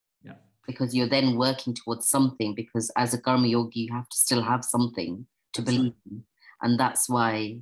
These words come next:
Speaker 2: Brahma is there.
Speaker 1: Brahma is there because the person cannot identify Brahman.
Speaker 2: Because it's further, too further
Speaker 1: Too
Speaker 2: away
Speaker 1: further
Speaker 2: from him.
Speaker 1: away
Speaker 2: Yeah.
Speaker 1: from him.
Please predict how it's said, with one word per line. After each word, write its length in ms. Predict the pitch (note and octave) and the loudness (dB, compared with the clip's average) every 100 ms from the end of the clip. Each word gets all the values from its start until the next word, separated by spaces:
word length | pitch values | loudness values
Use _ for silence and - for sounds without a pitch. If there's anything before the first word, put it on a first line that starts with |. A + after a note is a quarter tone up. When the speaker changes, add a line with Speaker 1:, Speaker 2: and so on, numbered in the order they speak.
| _ - | _ -4
Speaker 2:
Brahma 300 | B2+ A#2+ A#2 | 2 4 4
is 160 | A2+ A2+ | 2 0
there. 360 | B2 G#2+ G#2+ A#2+ _ _ _ _ - | 0 -2 -4 -16 _ _ _ _ -4
Speaker 1:
Brahma 280 | D3+ F#3+ | 0 0
is 160 | G#3 - | 0 -2
there 280 | D#3+ E3+ F#3+ | -2 0 0
because 640 | E3+ D3 D#3+ E3 C#3+ - _ - | -4 -6 -4 -2 -4 -10 _ -16
the 60 | - | -10
person 380 | E3 E3 F3+ | -6 -4 -4
cannot 220 | D#3+ E3 C#3+ | -4 -4 -2
identify 560 | B2+ C#3 D3+ C#3+ C#3+ | 0 0 -2 -2 -4
Brahman. 380 | D3 G2 F#2 - _ _ _ _ _ _ _ _ - | -4 -10 -12 -16 _ _ _ _ _ _ _ _ -8
Speaker 2:
Because 260 | C3+ C#3 B2 | -4 0 0
it's 220 | B2 - | 0 -2
further, 480 | - C3 A#2 A#2 A#2 | 2 2 2 0 0
too 160 | - B2+ | -4 -2
further 420 | B2 A#2 A2+ A2+ | -2 0 0 -2
Speaker 1:
Too 80 | - | -4
Speaker 2:
away 340 | A2+ A#2 A2+ | -2 2 0
Speaker 1:
further 300 | A2 F2 A2 | -2 -8 -8
Speaker 2:
from 40 | G2 | -8
him. 60 | F#2+ | -10
Speaker 1:
away 140 | F#2 | -10
Speaker 2:
Yeah. 100 | F#2+ | -14
Speaker 1:
from 80 | |
him. 40 | F#2 | -18